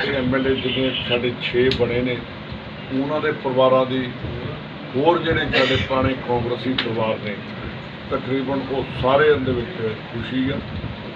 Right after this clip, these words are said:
ਔਰ ਉਹਨਾਂ ਨੇ ਪੂਰੇ ਵਧੀਆ ਤਰੀਕੇ ਨਾਲ ਆਪਣੇ ਇਲੈਕਸ਼ਨ ਸਟਾਰਟ ਕਰ ਦਿੱਤੇ। ਔਰ ਇੱਥੋਂ ਤੱਕ ਕਿ ਜਿਹੜੇ ਘਰਾਂ 'ਚ ਵੀ ਬੈਠੇ ਨੇ, ਉਹਨਾਂ ਦੇ ਵੀ ਟੈਲੀਫੋਨ ਆਉਂਦੇ ਕਿ ਜਿਹੜੇ ਅਸੀਂ ਜੁੜ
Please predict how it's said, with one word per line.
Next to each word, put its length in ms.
ਔਰ 140
ਉਹਨਾਂ 240
ਨੇ 80
ਪੂਰੇ 440
ਵਧੀਆ 240
ਤਰੀਕੇ 360
ਨਾਲ 200
ਆਪਣੇ 260
ਇਲੈਕਸ਼ਨ 340
ਸਟਾਰਟ 340
ਕਰ 80
ਦਿੱਤੇ। 240
ਔਰ 340
ਇੱਥੋਂ 320
ਤੱਕ 180
ਕਿ 80
ਜਿਹੜੇ 260
ਘਰਾਂ 260
'ਚ 120
ਵੀ 80
ਬੈਠੇ 300
ਨੇ, 80
ਉਹਨਾਂ 160
ਦੇ 80
ਵੀ 160
ਟੈਲੀਫੋਨ 360
ਆਉਂਦੇ 200
ਕਿ 120
ਜਿਹੜੇ 180
ਅਸੀਂ 160
ਜੁੜ 120